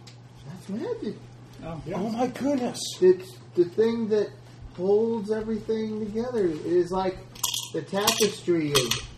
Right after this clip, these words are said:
Speaker 1: all existence.
Speaker 3: All right.
Speaker 1: And someone has pulled on the string of the weave and it is <coughs> unraveling.
Speaker 4: That sounds terrible.
Speaker 1: That's not in the note.
Speaker 4: That sounds stupid,
Speaker 1: May
Speaker 4: though,
Speaker 1: I
Speaker 4: that someone would do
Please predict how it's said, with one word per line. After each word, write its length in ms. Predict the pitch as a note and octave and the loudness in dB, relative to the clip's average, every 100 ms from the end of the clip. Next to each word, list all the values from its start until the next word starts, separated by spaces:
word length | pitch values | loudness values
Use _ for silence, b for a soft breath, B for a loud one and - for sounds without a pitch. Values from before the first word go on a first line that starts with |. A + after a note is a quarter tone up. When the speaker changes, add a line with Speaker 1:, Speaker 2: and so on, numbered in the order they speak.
| D3+ | -2
Speaker 1:
all 580 | E3+ G3 G#3+ G#3+ A3 | 2 2 2 2 4
existence. 840 | G#3 E3+ F3 A3 A3 C#3 A2 - - - - - - D3 | 2 2 -2 -2 -2 -10 -12 -12 -18 -18 -18 -18 -14 -10
Speaker 3:
All 120 | D#3 | -8
right. 280 | A#2+ E3 - - - | -6 -8 -10 -12 -8
Speaker 1:
And 180 | D3+ D#3 - | -6 -6 -4
someone 500 | F#3 F#3 G3 G3+ F#3+ E3+ - - | 0 2 2 2 0 -2 -8 -4
has 220 | E3 C#3+ - - | -2 -2 -6 -2
pulled 360 | G3 G#3+ G#3 F#3 | 6 8 8 6
on 180 | E3 | 0
the 80 | D#3 C#3+ - | -2 -8 0
string 440 | F3+ G#3 A#3 F#3+ | 2 4 2 -2
of 80 | C#3+ | 0
the 80 | C#3 | 0
weave 400 | B2 C3+ B2 A2 | 0 -2 -2 -2
and 100 | C3+ | -2
it 120 | C#3+ | 2
is 140 | C#3 - | 4 4
<coughs> 0 | |
unraveling. 720 | E3 E3+ F#3+ A3 E3+ G#2 F#2 - - - | 4 2 0 0 -2 -6 -10 -16 -20 -6
Speaker 4:
That 160 | B3 C#4 | -4 -2
sounds 340 | E4 F#4+ F#4 | 2 2 0
terrible. 520 | - B3+ D4+ G#4 A4 C#3 | -4 -4 -2 -2 0 4
Speaker 1:
That's 240 | F3+ F3+ | 4 4
not 200 | F#3+ D#3+ | 0 0
in 80 | D3 | -2
the 60 | C#3 | 0
note. 340 | C3+ G#2+ - - - - - - | 0 -2 -6 -14 -18 -20 -12 -6
Speaker 4:
That 120 | G#3+ | 0
sounds 240 | D4+ E4+ - - | 2 2 -2 -4
stupid, 460 | C#4 F4 G4 F4+ | -2 0 2 2
Speaker 1:
May 80 | C3+ | 4
Speaker 4:
though, 80 | D3+ | 4
Speaker 1:
I 20 | |
Speaker 4:
that 140 | C#3+ C3 | 4 2
someone 200 | E3 C3+ | 0 2
would 0 | |
do 40 | F3 | 2